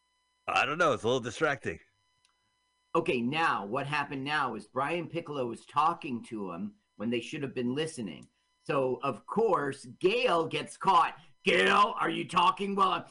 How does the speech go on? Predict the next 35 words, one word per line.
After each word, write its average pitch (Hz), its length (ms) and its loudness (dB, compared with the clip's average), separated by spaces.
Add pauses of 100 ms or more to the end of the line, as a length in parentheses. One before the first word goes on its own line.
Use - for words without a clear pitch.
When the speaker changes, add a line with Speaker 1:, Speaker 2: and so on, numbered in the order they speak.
(260)
Speaker 2:
did 156 140 -12
you 247 100 -4
know 233 200 2
that's - 260 2
a - 40 -16
fifty 226 320 -2
dollar 220 320 2
fine? 254 640 2
Well, 160 140 0
you 160 200 -4
just 247 320 -6
got 240 180 0 (100)
one." 104 340 -8 (280)
So 139 60 -6
now 143 540 -2 (880)
Piccolo's 147 640 -6
Speaker 1:
Yeah. 170 100 2
Speaker 2:
find 170 280 -2
him. 107 140 -10 (320)
But 220 120 -6
look, 247 240 0
Jack 233 320 0
Warden 247 440 -6
sort 190 240 -6
of 143 120 -10
knows 165 360 -2
what's 170 200 -8
going 139 320 -6
on, 117 420 -6
so 131 160 -10
he 139 80 -6
wants 160 300 -6
to 160 100 -8
Speaker 1:
Right. 139 80 -6
Speaker 2:
embarrass 180 560 -4